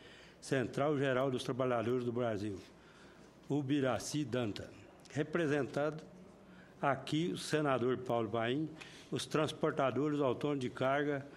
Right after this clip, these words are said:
através da fetac, Federação dos Transportadores Autônomos de Carga, instituição que está,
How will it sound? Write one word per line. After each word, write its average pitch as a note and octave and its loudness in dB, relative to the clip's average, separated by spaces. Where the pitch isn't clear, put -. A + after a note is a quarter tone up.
através B2+ 2
da C3 0
fetac, B2 -2
Federação C#3+ 0
dos - -4
Transportadores C3 0
Autônomos B2 0
de A#2+ -2
Carga, F#2+ -4
instituição D3+ 0
que D3 0
está, - 0